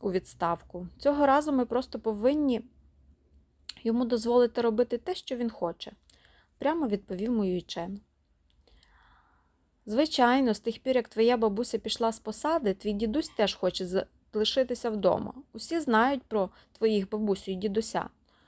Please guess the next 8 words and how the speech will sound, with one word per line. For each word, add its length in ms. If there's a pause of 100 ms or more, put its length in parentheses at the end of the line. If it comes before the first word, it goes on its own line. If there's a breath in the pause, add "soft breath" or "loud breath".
(220 soft breath)
Джоу 340
Зімо 320
засміявся. 720 (1300 soft breath)
«Поки 260
вдома 340
не 120
почнеться 640
війна, 420